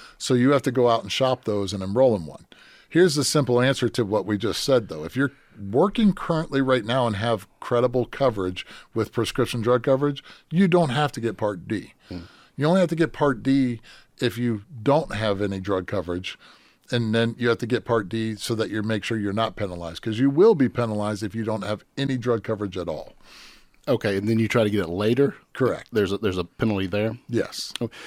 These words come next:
Speaker 2: well, one thing with that, and this I've heard from a lot of our clients too, when it comes to the Part D specifically,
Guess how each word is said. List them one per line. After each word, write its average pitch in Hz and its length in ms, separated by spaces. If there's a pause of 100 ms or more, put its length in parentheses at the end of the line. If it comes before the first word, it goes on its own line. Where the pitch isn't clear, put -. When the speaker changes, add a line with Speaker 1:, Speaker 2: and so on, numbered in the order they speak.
(120)
Speaker 2:
well, 127 120
one 190 160
thing 190 200
with 123 140
that, 113 380
and 113 160
this 135 200
I've 113 160
heard 113 200
from 104 200
a 104 60
lot 104 260
of 98 180
our 98 80
clients 95 440
too, 113 360 (240)
when 113 80
it 110 40
comes 127 180
to - 40
the 107 60
Part 113 260
D 113 120
specifically, 98 840